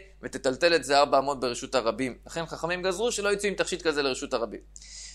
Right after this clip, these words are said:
רבי אליעזר, שהוא מתיר באופן גורף לצאת עם תכשיט כזה לרשות הרבים, סבר, "מן דרכה למיר מאי? איזה אישה תצא לרשות הרבים עם ריח של בשמים?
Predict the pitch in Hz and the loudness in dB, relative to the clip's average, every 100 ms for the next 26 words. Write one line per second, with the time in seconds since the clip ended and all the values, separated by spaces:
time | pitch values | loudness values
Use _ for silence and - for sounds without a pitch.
0 | - 107 143 170 151 165 160 - 135 127 | -10 -2 2 4 6 6 4 0 -4 0
1 | 175 156 151 160 156 143 143 165 147 135 | 2 6 6 6 4 4 6 6 4 0
2 | 160 147 139 - 160 151 131 127 147 143 | 0 0 -6 -6 -2 -2 0 -2 -2 0
3 | 127 117 107 107 107 135 - - - - | 0 -2 -4 -2 2 2 0 -12 -20 -16
4 | 127 196 294 254 190 165 170 156 147 147 | -2 4 4 6 2 4 2 0 -2 -6
5 | 139 131 127 127 - _ 151 175 254 311 | -4 -4 -4 -6 -14 _ -20 -6 -4 -2
6 | 311 240 247 233 196 226 190 170 208 180 | -2 2 2 2 0 2 2 0 2 4
7 | 165 185 170 151 180 - 175 135 - 147 | 4 2 -2 4 4 4 2 0 0 0
8 | 120 120 | 0 -6